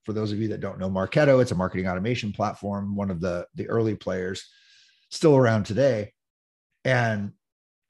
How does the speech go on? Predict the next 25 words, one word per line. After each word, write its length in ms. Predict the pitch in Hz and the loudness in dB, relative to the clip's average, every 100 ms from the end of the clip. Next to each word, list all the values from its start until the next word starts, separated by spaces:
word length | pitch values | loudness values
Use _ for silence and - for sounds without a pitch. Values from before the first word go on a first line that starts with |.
| _ _ - | _ _ 0
he 100 | 156 | 2
was 120 | 139 | 4
showing 320 | - 254 233 | 4 4 4
me 80 | 127 | 4
all 200 | 104 95 | 4 2
this 160 | 95 | -2
stuff. 180 | - 98 | -6 -8
He's 100 | 95 | -6
like, 160 | 104 98 | -6 2
"Pretty 160 | 151 | 2
cool, 320 | 123 - 175 110 | 2 2 2 2
huh?" 100 | 160 | 0
I'm 240 | 101 87 | -2 -6
like, 120 | 92 | -4
"All 80 | 139 | 0
right." 200 | 120 101 | 0 -4
So 120 | - | -8
we 140 | 107 139 | -4 -2
get 160 | 151 | -2
back 180 | 135 135 | -2 -4
together, 360 | 123 110 113 110 | -6 -8 -8 -6
we 80 | 107 | -8
have 180 | 104 | -8
lunch 240 | 90 98 - | -8 -10 -10
again. 340 | 80 90 92 | -8 -6 -6